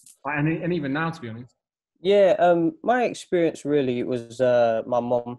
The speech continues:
Speaker 2: who's white, uh, dad, who's black. Um, my dad wasn't around, and I, you know, it's not unfair to say that he wasn't around.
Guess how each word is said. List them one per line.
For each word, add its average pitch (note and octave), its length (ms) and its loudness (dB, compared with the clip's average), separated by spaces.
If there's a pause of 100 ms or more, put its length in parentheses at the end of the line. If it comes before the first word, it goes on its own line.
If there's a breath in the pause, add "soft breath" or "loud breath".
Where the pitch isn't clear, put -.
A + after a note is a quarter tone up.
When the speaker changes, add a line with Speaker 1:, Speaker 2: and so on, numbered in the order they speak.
(120)
Speaker 2:
who's A2+ 260 -12
white, A#2 280 0 (500)
uh, A2 120 -2
dad, A#2+ 240 -2
who's A2 180 -8
black. A2 220 -6 (260)
Um, G#2+ 460 -6 (240)
my B2 100 -4
dad A#2+ 200 -2
wasn't A2+ 260 -4
around, A2 320 -4 (440)
and G#2+ 300 -10 (180)
I, G#2+ 60 -8 (420)
you A2+ 80 -16
know, G#2+ 140 -8
it's - 80 -10
not G#2+ 120 -6
unfair G#2+ 260 -6
to - 100 -16
say G#2+ 200 -8
that A2+ 180 -6 (360)
he B2+ 80 -6
wasn't B2 320 0
around. A#2 460 -2